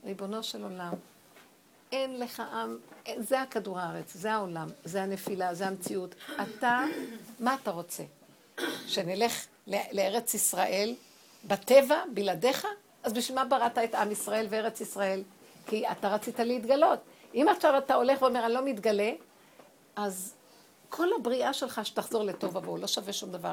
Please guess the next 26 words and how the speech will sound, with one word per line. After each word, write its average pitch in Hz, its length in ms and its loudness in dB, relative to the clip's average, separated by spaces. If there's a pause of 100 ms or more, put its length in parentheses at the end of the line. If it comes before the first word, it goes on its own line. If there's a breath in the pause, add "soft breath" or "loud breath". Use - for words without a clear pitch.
אתה - 160 -8
חייב 214 420 -4
להיות 202 280 -4
איתנו 190 360 -8
בתוך - 440 -10 (380 loud breath)
השקר, 180 460 -4
בכזב, 165 600 -6
בלכלוך. 180 460 -6 (500 loud breath)
במילים 190 440 -2
אחרות 247 360 -8
הוא 233 60 -4
אומר, 214 200 -2 (220)
"אתה 208 260 -4 (220)
נמצא, 214 560 -2 (180)
אתה 214 200 -6
שוכן 254 560 -4
איתנו 233 540 -2
בתוך 220 340 -2
הטומאה 226 360 -4
שלנו, 214 400 -2
ואתה 202 240 0
לא 233 180 2
תעזוב 214 340 0
אותנו 208 320 -4
רגע 214 300 0
אחד." 190 300 -4